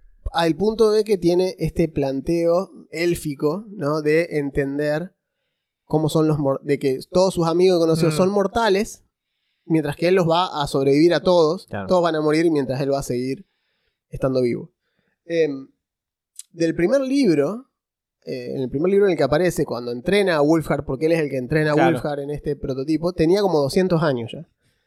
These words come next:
Speaker 1: Cuando lo retconean, que hacen la serie Homeland, que es con la serie en la que arranca la historia de Drizzt, como
Speaker 2: Mm.
Speaker 1: diciendo,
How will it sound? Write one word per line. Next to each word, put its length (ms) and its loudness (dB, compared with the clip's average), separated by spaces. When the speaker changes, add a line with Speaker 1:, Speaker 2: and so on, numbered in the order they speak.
Speaker 1:
Cuando 320 0
lo 100 2
retconean, 640 2
que 120 -2
hacen 220 0
la 120 0
serie 460 2
Homeland, 420 2
que 80 -2
es 60 -4
con 140 0
la 100 -4
serie 180 2
en 60 2
la 100 2
que 160 0
arranca 680 0
la 120 -4
historia 460 0
de 80 0
Drizzt, 360 2
como 220 -2
Speaker 2:
Mm. 40 0
Speaker 1:
diciendo, 480 0